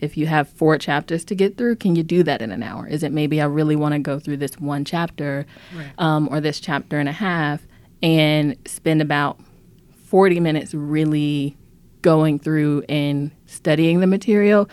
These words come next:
Speaker 1: spend the last ten to fifteen going back and reviewing what you just studied. So really
Speaker 2: Mm-hmm.
Speaker 1: making it more of a cycle so that you know what you're doing when you sit down, um, but you're moving away from it. Now, that doesn't mean only study one hour. It just means maybe move on to another subject.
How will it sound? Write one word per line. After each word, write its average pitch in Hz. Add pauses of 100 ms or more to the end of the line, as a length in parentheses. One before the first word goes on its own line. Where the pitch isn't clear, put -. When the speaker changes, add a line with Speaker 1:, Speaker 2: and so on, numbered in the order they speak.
(240)
Speaker 1:
spend 180
the 170
last 160
ten 165
to 156
fifteen 151 (340)
going 160
back 147 (160)
and 147
reviewing 156
what 151
you 147
just 143
studied. -
So 180
really 220
Speaker 2:
Mm-hmm. 226
Speaker 1:
making 185
it 156
more 160
of 143
a 139
cycle -
so 170
that 151
you 175
know 185
what 202
you're 208
doing 170
when 156
you 151
sit -
down, 156 (460)
um, 160
but 160
you're 170
moving 175
away 143
from -
it. 80
Now, 156
that 170
doesn't 170
mean 156
only 151
study 156
one 190
hour. 226 (100)
It 190
just 180
means 170
maybe 214
move 196
on 180
to 175
another 156
subject. -